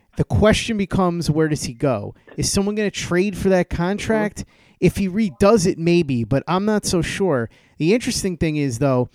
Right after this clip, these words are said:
he's got twenty million dollars in dead cap. So are they really going to be able to afford to release him? Maybe they can trade him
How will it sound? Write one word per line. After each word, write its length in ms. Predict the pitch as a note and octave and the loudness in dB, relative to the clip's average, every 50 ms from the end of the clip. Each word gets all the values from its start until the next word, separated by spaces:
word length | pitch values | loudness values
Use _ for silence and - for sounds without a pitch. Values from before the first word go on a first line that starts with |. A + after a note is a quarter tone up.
| _ _ - | _ _ -6
he's 300 | - - G#3 F#3+ C#3+ - | -2 0 0 0 -2 -2
got 400 | - B3 C#4 D4 - - - - | 0 0 2 2 0 -2 -4 -6
twenty 360 | - - F#3 F#3 G3 G3 G3 | -6 -4 -2 -2 0 0 0
million 300 | F#3+ F#3 F#3 F3+ E3+ E3 | 0 0 -2 -2 -2 -2
dollars 400 | D#3 D#3 D#3 D#3 D3 C#3+ C3 - | -2 -2 0 0 0 -2 -2 -2
in 120 | C#3 B2+ | -4 -4
dead 280 | A2+ - D3+ D#3 C#3+ - | -2 -2 -2 -2 -2 -4
cap. 400 | - - A#2 G2+ F#2+ G2 - - - _ _ _ _ - | -6 -6 -6 -8 -10 -12 -14 -16 -20 _ _ _ _ -8
So 440 | - - F3+ E3+ D#3+ D#3 D3+ D#3 - | -2 2 4 4 4 4 2 0 0
are 160 | - D#3+ E3+ | 0 0 2
they 100 | E3 D#3+ | 2 2
really 400 | D#3 D3 D#3+ F3+ G3 G3+ G#3+ G3+ | 0 2 4 4 4 4 2 0
going 400 | E3+ D#3 F3+ E3+ E3+ E3+ E3+ E3 | 2 2 2 4 4 2 2 0
to 80 | D#3+ D3 | -2 -4
be 200 | C3+ D3+ D3 D3+ D#3 | -4 0 0 2 2
able 160 | D#3 D3+ C#3+ | 2 0 -2
to 160 | - - D#3 C#3+ | -2 -2 -2 -2
afford 360 | - - - D3+ D#3 C#3 B2+ | -2 -4 -4 -4 -4 -4 -4
to 40 | C3 | -6
release 460 | C3 B2+ B2 C#3+ D#3+ D3 - - - | -6 -4 -2 -2 -4 -4 -4 -6 -6
him? 140 | A#2+ A2+ A#2+ | -6 -2 0
Maybe 240 | C#3 D3 D#3 E3 | 0 2 2 2
they 160 | D3 D#3 D3+ C#3+ | 0 0 -2 -2
can 180 | - D3+ C#3+ | -4 -8 -8
trade 320 | - - - D3+ D3 C#3+ C#3+ | -8 -6 -4 -4 -2 -2 -2
him 140 | C#3 C3+ | -4 -4